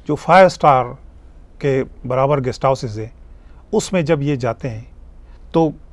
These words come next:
इनके जो खाने और इनका जो रहन सहन और जो तरीका है, और ये निकलते हुए सौ रुपये और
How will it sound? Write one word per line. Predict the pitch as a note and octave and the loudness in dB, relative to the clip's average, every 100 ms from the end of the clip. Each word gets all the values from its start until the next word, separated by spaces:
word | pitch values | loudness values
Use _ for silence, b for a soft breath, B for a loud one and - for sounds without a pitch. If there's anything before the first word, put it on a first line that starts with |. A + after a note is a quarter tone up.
| - - - - - G#3+ | -20 -20 -20 -20 -10 -4
इनके | G#3 - | -2 -2
जो | D#3 D3 | -2 -4
खाने | D3 D#3 D#3+ C#3+ | -2 0 0 -2
और | C3 | -2
इनका | C3+ - B2+ | -4 -6 -6
जो | A#2+ | -4
रहन | A#2 C#3 | -4 -6
सहन | B2 C3 C3 | -6 -6 -6
और | A#2 | -6
जो | A#2 | -8
तरीका | - G#2+ B2 A#2+ | -10 -10 -8 -10
है, | G#2+ G#2+ - b - | -10 -12 -18 b -10
और | B2+ | -4
ये | D3+ | -2
निकलते | D3 C#3 C3+ D3+ | -2 -2 -4 -2
हुए | C3 | -4
सौ | A#2 C3+ C#3 | -2 -2 -2
रुपये | C3+ C3+ | -2 -4
और | B2+ G#2+ C3+ | -4 -6 -10